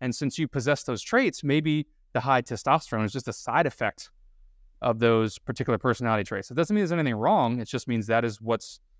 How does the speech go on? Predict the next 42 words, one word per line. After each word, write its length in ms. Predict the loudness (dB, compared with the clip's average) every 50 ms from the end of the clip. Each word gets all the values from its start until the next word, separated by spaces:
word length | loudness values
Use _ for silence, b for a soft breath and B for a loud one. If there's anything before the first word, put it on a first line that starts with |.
| _ _ -12
normal 480 | -6 -2 2 2 2 4 4 2 0 0
for 160 | 0 -2 0
your 140 | 0 0 0
physiology. 580 | -2 -2 0 0 2 2 2 0 -2 -8 -18 _ _ _ -20 _ _ _ _ _ _ _ -20 -20 _ _ _ _ _ _ _ _ _ _ _ _ _ -8
And 80 | -2 0
we 80 | 2 2
know 640 | 4 4 4 4 4 4 4 4 4 2 0 -4 _ _ _ _ _
she 160 | -8 -4 -2
was 120 | -2 2 2
at 100 | 2 2
her 60 | 2
follicular 420 | 0 0 0 0 0 0 0 -2 -2
phase. 300 | 0 0 -2 0 0 -2
She's 100 | -4 0
about 160 | 0 0 0
day 100 | 0 -4 -2
eight 180 | -2 0 0
or 60 | 2 2
nine 260 | 2 2 2 2 0
of 80 | 0
a 60 | -2 -2
cycle, 440 | -2 -2 -2 0 2 0 0 0 -4 -18 -20 -20 -14 -6
those 160 | -6 -4 0
of 40 | 0
you 120 | 0 2
listening 320 | 2 0 -2 -2 -2 -2 -2
at 80 | -2
home. 260 | 0 0 0 0 -2 -2
So 300 | -2 0 0 0 0 _ _ -20 -20 _ _ -4
we 100 | -4 -4
chose 380 | 0 2 2 2 2 2 0 0
not 320 | 0 2 2 0 0 -4
to 140 | -6 -4 -2
run 420 | 0 0 0 0 -2 -2 -4 -6 _ _ _ _ _ _ _ _ _ -16
the 240 | -6 -4 -2 0 2
estrogens 500 | 0 0 0 -4 -2 0 0 0 0 0
this 160 | -4 -6 -6
time 300 | -4 -2 0 0 2 0
because 240 | 0 -2 0 2 2
I 80 | 2
find 320 | 2 2 0 0 2 2 0
actually 360 | 0 -2 -4 -6 -6 -6